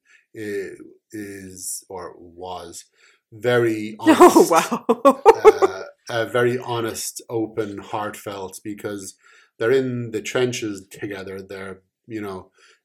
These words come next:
Speaker 1: every move might be their last. So the artifice, um, slips away. You know, the, the, the, the, the masks that people wear,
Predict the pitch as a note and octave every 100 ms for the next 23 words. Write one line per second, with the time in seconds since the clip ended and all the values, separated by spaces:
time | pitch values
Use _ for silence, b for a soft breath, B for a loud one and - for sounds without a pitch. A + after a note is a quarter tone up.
0 | - B2+ A#2+ B2 A#2 A2+ G#2+ A#2 A#2 A2
1 | G2+ G#2 G2+ _ _ - G#2+ G#2 G#2 G#2
2 | F#2 G2+ A2 F#2+ - - - - G#2+ G#2+
3 | G#2 G#2 B B B B B B B B
4 | _ _ - A2+ A#2+ B2+ B2+ B2 A#2 A#2
5 | - - - _ - - A2+ G#2+ G#2 G2+
6 | G2 F#2+ _ _ _ _ _ _ _ _
7 | _ _ - - - A#2+ F#2+ A2 G#2+ G2+
8 | F#2 - - G#2+ G2+ G2 G2+ G2 G2 G#2
9 | G2 F#2+ F#2+ G2 _ G#2+ G2+ G2 F#2+ F#2
10 | F#2 _ - G2+ G2 F#2 - _ - -
11 | G#2+ G2 G2+ G#2+ G#2 G#2 - - - -
12 | - G#2 F#2+ F#2+ _ _ _ _ - _
13 | _ - - _ _ _ _ _ _ _
14 | _ _ B2 G#2+ G2+ G2 F#2+ F#2+ -